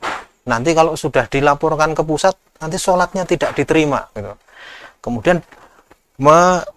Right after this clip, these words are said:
mendengar berita seperti itu, ibu mertua saya sangat terpukul, gitu. Karena mu-, apa ya, punya seorang menantu yang di, mungkin digadang-gadang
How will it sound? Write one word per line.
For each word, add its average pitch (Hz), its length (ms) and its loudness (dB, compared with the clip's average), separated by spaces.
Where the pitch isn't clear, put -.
mendengar 147 880 4
berita 170 320 4
seperti 180 480 2
itu, 220 160 0
ibu 196 240 0
mertua 165 400 0
saya 180 320 -2
sangat 160 400 -2
terpukul, 170 720 0
gitu. - 160 -18
Karena 127 560 -2
mu-, 120 240 -8
apa 123 240 -4
ya, 117 240 -4
punya 123 320 -4
seorang 127 480 -2
menantu 127 640 -2
yang 113 400 -6
di, 110 320 -4
mungkin 120 340 -2
digadang-gadang 113 1040 -2